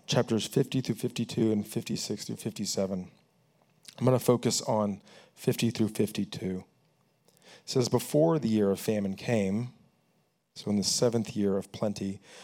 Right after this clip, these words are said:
"two sons were born to Joseph. Asenath, the daughter of Potiphar, a priest of On, bore him to them, bore them to him.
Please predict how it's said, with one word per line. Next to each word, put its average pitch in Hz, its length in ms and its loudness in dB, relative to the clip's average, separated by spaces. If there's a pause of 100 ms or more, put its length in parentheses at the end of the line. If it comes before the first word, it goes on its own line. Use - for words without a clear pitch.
(160)
"two 165 300 4
sons 113 680 0
were 113 100 -2
born 101 260 -4
to - 100 -14
Joseph. 95 560 -4 (880)
Asenath, 123 720 2 (1080)
the 110 100 -4
daughter 104 300 4
of - 220 0
Potiphar, 110 480 2
a 110 60 0
priest 107 320 0
of 113 100 2
On, 98 400 0
bore 104 260 2
him 101 460 -2
to 139 240 0
them, 95 400 -6 (320)
bore 127 260 4
them 110 280 2
to 151 180 0
him. 95 300 -6